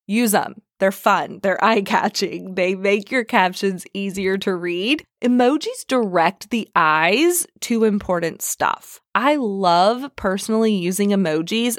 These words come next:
as bullet points. I love to use emojis to really direct people to my calls to action at the end of my post or to things that are really important, maybe somewhere in the middle of my post that I want to make sure their eyes are directed to because I want them to read that,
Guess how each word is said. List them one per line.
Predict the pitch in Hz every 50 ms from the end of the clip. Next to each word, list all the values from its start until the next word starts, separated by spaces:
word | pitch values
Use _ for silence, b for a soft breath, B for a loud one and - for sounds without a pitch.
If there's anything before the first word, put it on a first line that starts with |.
| - -
as | 196 190 170
bullet | 160 175 170 165 127 - -
points. | - - - 73 - - _ - - - - _ _ _ -
I | 202 220 220
love | 214 208 190 190 190 190 196 208 226 240 254
to | - 285
use | 262 226 202 202 196 196 -
emojis | 202 202 196 170 170 170 175 180 202 190 196 196 -
to | - - 202
really | 190 175 175 185 185 185 190 202 202
direct | 196 202 185 170 175 160 151 - - -
people | - 214 214 208 - 247 254 277 302 294 - _ _
to | - - 220
my | 214 202 196
calls | 196 - 208 202 208 214 196 -
to | 202 - - -
action | 185 180 180 185 - - - 190 160 - - - -
at | - 190 185
the | - 196 - -
end | - 202 202 196 190
of | 180 180
my | 185 165 156 156
post | - - 170 - - - 196 - -
or | - 202 202 196
to | 196 - 226
things | 220 - - 220 214 220 233 220
that | 254 240 240
are | 226 202
really | 185 185 202 202 202 202 208 202 202
important, | 196 185 - - 190 175 180 180 202 208 -
maybe | 202 190 180 175 190 185 190
somewhere | 190 - - 196 196 190 196 196
in | 196 190
the | 185
middle | 185 180 175 170 175 180 185
of | 196 196
my | 208 190 175 165
post | - - 196 180 180 202 269 - - - - _
that | 180 196
I | 196 185
want | 185 180 196 196 202 202 202
to | 196
make | 196 185 185
sure | - - 208 196 185
their | 190 185 175 -
eyes | 175 170 175 180 185 175
are | 180 190
directed | 170 185 175 170 165 160 165 - - 214 208 190 196
to | - - 254 247 247
because | 196 190 190 175
I | 180
want | 175 175 175 175 175
them | 185 180 175
to | 175 170
read | 160 170 165 165 170 180
that, | 202 208 226 262 -